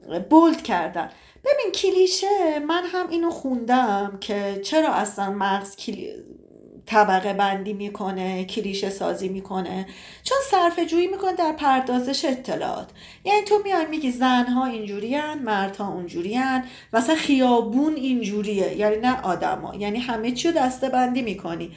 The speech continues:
این کارکرد داره، یعنی کلیشه کارکرد داره برای مغز، اینو که می‌دونیم. ولی، اه،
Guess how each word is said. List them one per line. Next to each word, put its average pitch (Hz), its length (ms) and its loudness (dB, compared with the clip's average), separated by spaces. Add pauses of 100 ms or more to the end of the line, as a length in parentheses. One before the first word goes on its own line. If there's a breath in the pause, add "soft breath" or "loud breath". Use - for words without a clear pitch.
(260 loud breath)
این 427 160 2
کارکرد 294 840 2
داره، 170 380 -4 (360 loud breath)
یعنی 262 200 4
کلیشه 262 760 0
کارکرد 247 840 0
داره 311 220 2
برای 240 280 0
مغز، 190 440 -4
اینو 415 240 0
که 415 140 -4
می‌دونیم. 185 540 -2 (420 loud breath)
ولی، 539 420 2 (320 loud breath)
اه، 233 600 -2